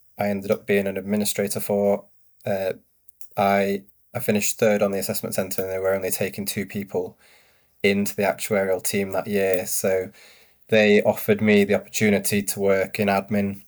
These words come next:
for about a year, um, which turned into them not recruiting the next year. Um, and then so I moved over around two years after, but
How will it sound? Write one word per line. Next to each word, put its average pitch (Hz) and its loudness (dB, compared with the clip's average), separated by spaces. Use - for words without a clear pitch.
for 98 0
about 92 2
a 98 -2
year, 95 2
um, 92 -2
which - -6
turned 202 2
into 202 2
them 196 -2
not 107 6
recruiting 101 0
the - -2
next - 2
year. 107 6
Um, 98 2
and 98 -2
then 95 -2
so 95 2
I 95 2
moved 95 -4
over 95 -4
around 95 -4
two - -10
years 92 -6
after, - -6
but - -2